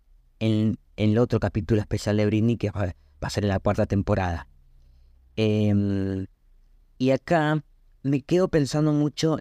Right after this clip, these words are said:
en Queen. Bueno, hay dos cosas importantes en este capítulo que no tienen canciones, eh, como para hacernos acordar.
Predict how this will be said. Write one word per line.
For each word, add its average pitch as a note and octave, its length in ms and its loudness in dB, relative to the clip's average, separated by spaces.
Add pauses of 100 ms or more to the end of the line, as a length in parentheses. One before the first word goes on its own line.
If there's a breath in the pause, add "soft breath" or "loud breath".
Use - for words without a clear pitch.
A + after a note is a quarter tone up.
en A2+ 280 0 (180)
Queen. A2 440 2 (200)
Bueno, A2+ 300 0
hay D#3+ 160 0
dos E3 180 0
cosas - 360 -4
importantes A#2+ 500 0
en A#2 80 0
este A2+ 160 -4
capítulo A#2 420 -2
que A2+ 120 0
no A2 120 0
tienen A#2 280 2
canciones, A2 640 -2 (440)
eh, G2+ 580 0
como G#2 260 0
para F2+ 340 -2
hacernos G#2+ 400 -2
acordar. G2+ 480 -2